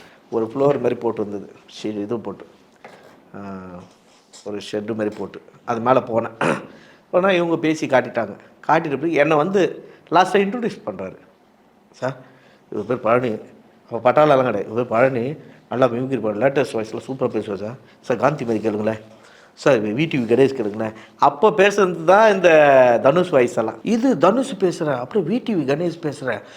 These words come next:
அவருக்கு ரொம்ப பிடிச்சிச்சு. அவர் என்ன பண்ணாரு, இவங்கெல்லாம் பேசி இது பண்ணிட்டாங்க. "சார், உங்க பேரு?" அப்படின்னா, "பழனி." "அப்பா பேரு, வயசு என்ன, ஃபோன் நம்பர் சொல்லுங்க, எழுதிட்டு நாளைக்கு காலையில ஷூட் வந்துருங்க" அப்படின்ட்டாரு. எனக்கா கப்புன்னு வாரி போட்டுச்சு.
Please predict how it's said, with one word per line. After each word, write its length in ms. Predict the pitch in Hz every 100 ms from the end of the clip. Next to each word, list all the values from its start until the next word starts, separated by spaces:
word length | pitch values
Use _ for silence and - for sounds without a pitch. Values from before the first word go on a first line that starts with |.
| - -
அவருக்கு 260 | 165 165 143
ரொம்ப 280 | 220 294 -
பிடிச்சிச்சு. 460 | 190 - 135 - - _
அவர் 140 | 165 190
என்ன 120 | 220
பண்ணாரு, 680 | 190 185 185 202 151 117 110 -
இவங்கெல்லாம் 400 | 185 214 202 214
பேசி 320 | - 226 220 196
இது 500 | 151 131 120 135 156
பண்ணிட்டாங்க. 540 | 131 123 135 170 139 - -
"சார், 180 | -
உங்க 240 | 160 151 156
பேரு?" 480 | 165 185 170 180 156
அப்படின்னா, 220 | 165 208
"பழனி." 500 | 208 123 127 123 127 -
"அப்பா 240 | 127 - 151
பேரு, 460 | 147 143 185 - -
வயசு 360 | 117 143 147 139
என்ன, 180 | 127 151 196 - -
ஃபோன் 140 | 156 175
நம்பர் 300 | 151 123 113
சொல்லுங்க, 380 | 135 127 123 160 - - -
எழுதிட்டு 440 | 143 147 143 117 110 - -
நாளைக்கு 300 | 117 113 110
காலையில 260 | 127 147
ஷூட் 360 | 127 139 127 113
வந்துருங்க" 380 | 120 127 107 98
அப்படின்ட்டாரு. 400 | 107 - - - _ - 120
எனக்கா 500 | 135 156 156 160 156
கப்புன்னு 420 | 101 - 185 190
வாரி 240 | 135 135 135
போட்டுச்சு. 440 | 127 110 - 113